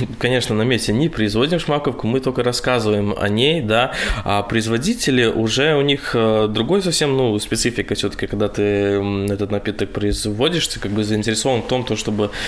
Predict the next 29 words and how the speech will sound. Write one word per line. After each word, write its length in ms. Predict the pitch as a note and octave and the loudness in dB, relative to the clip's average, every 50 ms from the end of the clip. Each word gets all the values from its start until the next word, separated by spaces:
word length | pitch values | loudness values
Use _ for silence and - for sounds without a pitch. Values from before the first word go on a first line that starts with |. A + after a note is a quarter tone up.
| - - - - - G#2+ - | -4 -4 -4 -4 -4 -4 -2
э, 240 | - G2 G#2 G#2 G#2 - | -2 0 0 0 0 0
получить 380 | A#2 A2+ - B2+ A#2+ - - - | -2 0 0 -2 -2 -2 -2 -2
избыт, 640 | A#2+ A#2 A2+ A2 A2+ B2 F3 A3 B3 A#3 - - D#3 | 0 0 0 0 0 0 0 2 0 0 0 0 0
и, 720 | D3+ B2 F2 A#2 C#3 D#3+ E3 E3+ E3+ E3+ E3+ E3+ E3 D#3+ | 0 2 2 2 2 2 2 2 2 2 2 2 2 2
э, 680 | D#3 D#3 D3+ D3+ D3+ D3+ D3+ D3+ D3 D3 D3 D3 C#3+ C#3+ | 4 4 4 4 4 4 4 4 4 4 4 2 2 2
это 260 | C#3+ G2 B2 A#2+ C3 A#2+ | 2 0 0 0 0 0
одно, 260 | A#2+ C#3 F3+ G#3 G#3+ | 0 2 2 2 2
а 40 | G3 | 2
второе, 340 | - - C#3+ D#3+ F#3 F#3+ F3+ | 2 0 0 2 2 2 2
это, 100 | - - | 0 0
конечно, 260 | D#3 D3+ - - - | -2 -2 0 0 0
рассказ, 400 | C3 C3+ - - D3 E3 F3 - | 0 0 0 0 0 0 0 0
который 320 | - A2+ A2+ A2 A2 G#2+ | -2 -2 0 2 2 2
они 100 | G#2 G#2+ | 2 2
тоже 240 | G#2 - D3 C#3+ C3+ | 0 0 0 2 2
рассказывают, 600 | A#2+ A2+ A2+ - - A2 G#2+ G#2+ G#2 G#2 G2+ G2 | 2 2 2 0 0 0 0 2 2 0 0 2
но 80 | B2+ D#3 | 2 2
они 180 | G3 A3 G#3+ | 2 2 2
также 240 | F#3+ - E3 B2 A#2+ A2 | 2 0 0 0 0 0
советуют, 500 | - - A2+ C3 C3+ - A2 G#2 - - | 2 2 2 2 0 0 -2 -2 -2 0
э, 540 | G#2+ G#2 G#2+ G#2 G#2+ G#2+ G#2 G#2 G#2+ G#2 G#2 G2+ | 0 2 2 2 2 2 2 2 2 2 2 0
другие 300 | G#2 G#2+ B2 E3 F#3+ G3+ | -2 -2 0 0 2 2
места 300 | G3 F#3 - - E3+ D#3+ | 0 0 0 0 -2 -2
посещать, 760 | - D3+ C#3+ - - C#3+ - - C#3 C3 C3 - - - - | -2 -2 -2 -2 -2 -2 0 0 0 0 0 0 -2 -2 -2
которые 300 | - A#2 A2+ - B2 A#2+ | -4 -4 -2 -2 -2 0
связаны 320 | - - C3 B2+ A#2+ A#2+ A2+ | 0 0 0 0 0 0 0
с 60 | B2 | -2
этим 180 | A#2+ - - | -2 0 0
напитком, 460 | A#2 A2 - A2 - - - A2 G2+ | -2 0 0 -2 -2 0 -2 -4 -2